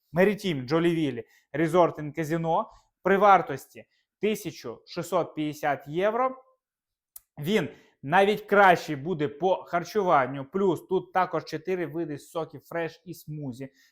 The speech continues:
плюс тут аквапарк, який підігрівається, ідеальний піщаний захід, єдине, тут немає красивих коралових рифів. Можна побачити невеличкі островки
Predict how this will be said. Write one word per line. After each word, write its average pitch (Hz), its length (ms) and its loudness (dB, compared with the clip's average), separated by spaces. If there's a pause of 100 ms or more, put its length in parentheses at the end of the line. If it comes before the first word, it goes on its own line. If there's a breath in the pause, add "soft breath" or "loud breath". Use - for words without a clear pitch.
плюс 202 340 2
тут 202 180 -2 (120)
аквапарк, 190 840 4
який 160 400 -6
підігрівається, 160 1080 -2 (300 soft breath)
ідеальний 202 640 4
піщаний 156 560 -4
захід, 175 400 -10
єдине, 170 320 -6
тут 170 240 -12
немає 170 360 -8
красивих 165 540 -14
коралових 135 540 -6
рифів. 117 280 -16 (280 soft breath)
Можна 220 240 0
побачити 170 800 -4
невеличкі 175 640 -6
островки 196 640 -10